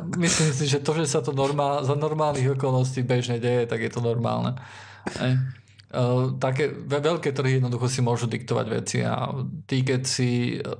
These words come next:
ty aj napriek tomu, že si nadnárodná vlastne spoločnosť obrovská, hej, ako, ako je Google alebo hocikto, tak musíš dodržiavať zákony tej,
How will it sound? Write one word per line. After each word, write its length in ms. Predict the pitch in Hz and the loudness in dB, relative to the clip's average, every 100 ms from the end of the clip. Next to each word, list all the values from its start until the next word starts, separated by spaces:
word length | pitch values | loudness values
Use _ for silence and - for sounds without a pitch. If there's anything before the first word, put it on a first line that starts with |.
| - | -6
ty 100 | 139 | 0
aj 120 | 135 | 2
napriek 260 | 139 139 131 | 2 0 0
tomu, 220 | 131 127 | 2 2
že 80 | 120 | 2
si 180 | 117 123 | 0 0
nadnárodná 680 | 120 123 127 123 120 120 117 | 2 2 2 2 2 0 0
vlastne 320 | 117 120 127 | 0 0 -4
spoločnosť 640 | - 120 117 120 120 117 | -4 -2 -2 -2 -2 0
obrovská, 560 | 113 117 117 117 - 117 120 | 0 2 2 0 -2 -2 0
hej, 160 | 123 | 0
ako, 480 | 120 127 120 120 - | 0 -2 -4 -4 -2
ako 220 | 123 131 120 | -2 0 0
je 100 | 117 | 0
Google 400 | 123 127 120 120 | 2 2 2 0
alebo 300 | 117 117 117 | 0 0 2
hocikto, 420 | 113 117 127 - | 2 0 -2 0
tak 160 | 113 117 | 0 2
musíš 340 | 120 117 127 | 2 2 0
dodržiavať 560 | 131 117 127 127 117 113 | 2 2 2 2 0 0
zákony 440 | 120 113 113 117 117 | 0 0 0 -2 0
tej, 240 | 113 113 | -2 -2